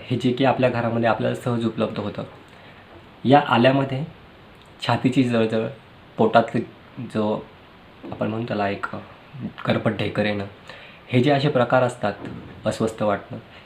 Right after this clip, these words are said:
या सगळ्यांवरती आलं फार बहुगुणी आहे. कसा करायचा याचा उपयोग बघूया. सर्वप्रथम जे आलं आहे, त्या आल्याचं आपण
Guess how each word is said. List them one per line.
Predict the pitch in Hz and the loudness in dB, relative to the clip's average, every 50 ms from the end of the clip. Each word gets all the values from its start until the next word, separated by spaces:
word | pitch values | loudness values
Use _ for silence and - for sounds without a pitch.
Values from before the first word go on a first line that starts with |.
| - | 0
या | 110 127 143 | 2 2 4
सगळ्यांवरती | 139 - 131 127 135 131 135 131 127 127 - | 4 4 4 4 4 4 4 4 2 2 0
आलं | 143 - 110 107 110 123 | -2 0 0 0 0 0
फार | 120 131 127 127 | 2 0 0 0
बहुगुणी | 113 110 117 113 110 110 110 107 107 107 | 2 2 2 2 4 2 0 -2 -2 -4
आहे. | 98 101 104 98 - - - - - - - - - - - - - | -4 -6 -8 -12 -14 -18 -20 -20 -20 -20 -20 -20 -20 -20 -10 -2 0
कसा | 127 127 - - | 2 4 4 6
करायचा | - 143 143 135 127 - - | 6 6 4 4 4 4 2
याचा | 127 - 127 | 2 2 -2
उपयोग | 123 120 - 131 127 135 - - - - - - - - - - - - - - - | -4 -2 -4 -6 -8 -8 -10 -14 -20 -20 -20 -20 -20 -20 -20 -20 -20 -20 -20 -10 -6
बघूया. | 110 104 101 104 101 101 98 - - - - - - - - - - - - - - - - - - - - - | -4 -2 -2 -2 -4 -6 -8 -12 -18 -20 -20 -20 -20 -20 -20 -20 -20 -20 -20 -20 -20 -20 -20 -20 -20 -20 -14 -6
सर्वप्रथम | - 165 127 139 - 143 139 - 151 151 156 - - - - - - 120 | -2 2 4 4 4 4 2 0 -2 -6 -6 -10 -14 -16 -10 -6 -2 2
जे | 127 135 | 4 4
आलं | - 113 113 123 135 | 4 4 0 0 0
आहे, | 131 117 110 123 143 - - - - - - - - - | -2 -2 -4 -6 -8 -10 -14 -20 -20 -20 -20 -16 -6 0
त्या | - 135 135 - | 2 2 2 2
आल्याचं | 120 110 113 123 123 117 - 127 | 2 2 2 2 0 0 -2 -4
आपण | 113 - - 117 | -4 -2 -2 -2